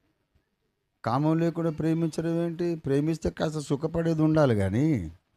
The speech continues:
నిన్ను ప్రేమిస్తాను, అన్ని విషయాల్లో నిన్ను ఆదరిస్తాను, నీ కొరకు నేను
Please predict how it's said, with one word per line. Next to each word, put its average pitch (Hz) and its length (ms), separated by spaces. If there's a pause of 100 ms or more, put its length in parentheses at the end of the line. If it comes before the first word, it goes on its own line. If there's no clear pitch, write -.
(1700)
నిన్ను 120 180
ప్రేమిస్తాను, 143 840
అన్ని 131 260
విషయాల్లో 120 520
నిన్ను 113 440 (800)
ఆదరిస్తాను, 113 760
నీ 117 120
కొరకు 131 260
నేను 117 200